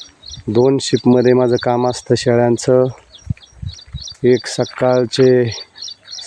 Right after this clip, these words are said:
साडेआठ ते बारा अशा मी शेळ्या चारत आहे पहा शेतामध्ये.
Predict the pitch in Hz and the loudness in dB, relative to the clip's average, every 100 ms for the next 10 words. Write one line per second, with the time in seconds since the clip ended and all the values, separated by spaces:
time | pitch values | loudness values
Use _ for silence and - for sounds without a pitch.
0 | - 120 117 127 127 - - 131 127 117 | -4 -2 0 0 0 -4 0 2 2 2
1 | 123 113 117 123 131 135 - - - _ | 0 0 0 0 -2 -4 -10 -12 -12 _
2 | _ - - - 120 - 131 127 127 - | _ -16 -16 -6 -4 -2 0 2 2 2
3 | 120 117 127 123 123 123 123 120 120 - | 0 0 -2 -2 0 0 -2 -2 -2 -2
4 | 120 120 120 | -2 0 0